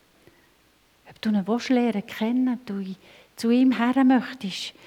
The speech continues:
dann möchte ich dich ermutigen, komm doch nach dem Gottesdienst vor, es wird Gebetshelfer haben,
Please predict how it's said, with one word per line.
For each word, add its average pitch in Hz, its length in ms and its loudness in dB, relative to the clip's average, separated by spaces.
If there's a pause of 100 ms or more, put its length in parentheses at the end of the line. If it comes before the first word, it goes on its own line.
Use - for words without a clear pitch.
(180)
dann 269 100 2
möchte 285 280 4
ich 220 60 -4
dich 233 100 2
ermutigen, 285 640 2
komm 254 200 0
doch 254 140 -4
nach 247 160 2
dem 226 100 -4
Gottesdienst 202 720 -6
vor, 233 240 0
es 240 160 -4
wird 202 220 -6
Gebetshelfer 208 880 -4
haben, 208 260 -2